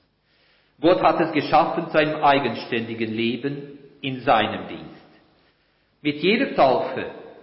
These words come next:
setzen wir ein Zeichen des Widerspruchs in eine Welt, die von Verdienst und Leistung bestimmt ist, bekennen wir uns zu einer Gott,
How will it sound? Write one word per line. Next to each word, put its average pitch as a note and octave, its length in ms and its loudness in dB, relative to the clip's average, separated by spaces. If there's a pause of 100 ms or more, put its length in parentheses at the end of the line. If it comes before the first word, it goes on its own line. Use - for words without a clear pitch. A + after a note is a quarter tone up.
(640)
setzen E3 380 2
wir E3+ 120 8
ein E3+ 200 0
Zeichen F#3 400 2
des F#3 180 -6
Widerspruchs A2 800 -12 (380)
in C#3+ 120 -2
eine C3+ 220 0
Welt, C#3 500 0 (640)
die D#3 60 -6
von E3+ 220 0
Verdienst F3 540 0
und F3+ 180 -6
Leistung C3 680 0 (120)
bestimmt C#3+ 560 -6
ist, D#3 200 -6 (680)
bekennen D#3 460 0
wir D#3 140 4
uns D#3 220 -2
zu D#3 60 2
einer C#3 280 4
Gott, - 480 -4